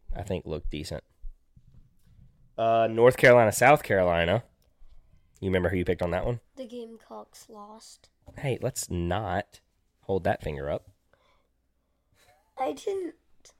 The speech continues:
Speaker 1: I know you weren't doing that, but <laughs> yes, the Gamecocks lost. Do you remember who you picked?
Speaker 2: No.
Speaker 1: You picked North Carolina. You got it right. You know who's the defensive coordinator for North Carolina?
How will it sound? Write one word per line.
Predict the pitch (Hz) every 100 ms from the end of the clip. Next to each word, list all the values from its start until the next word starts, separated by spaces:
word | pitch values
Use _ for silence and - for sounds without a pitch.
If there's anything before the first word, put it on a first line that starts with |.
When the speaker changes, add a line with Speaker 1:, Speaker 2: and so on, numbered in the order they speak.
| _ _ _
Speaker 1:
I | 117
know | 117 123
you | 135 107
weren't | 98 85
doing | 92 104 85
that, | 80 76 -
but | 92 87 110 - _ _ _ _ _ _ _
<laughs> | _ _ _ _ _ _ _ _
yes, | - 95
the | -
Gamecocks | 104 110 107 95
lost. | 107 82 -
Do |
you | 98
remember | 98 98
who |
you | 101
picked? | 87 101 - _ _ _ _ _ _ - - _ _ 226
Speaker 2:
No. | 214 - - _ -
Speaker 1:
You | 185
picked | 120 -
North | 113 113
Carolina. | 107 101 113 82
You | 82
got | 95
it | 87
right. | 101 - _ _ _ _ _ _ _ _ _ _ _ _ _ _ _ _ _ _ _ _ _ _ _ _ _
You | -
know | 104 131
who's | 151
the | 120
defensive | 92 101 117 107 -
coordinator | 92 90 101 107
for | 117
North | 117 -
Carolina? | 120 120 123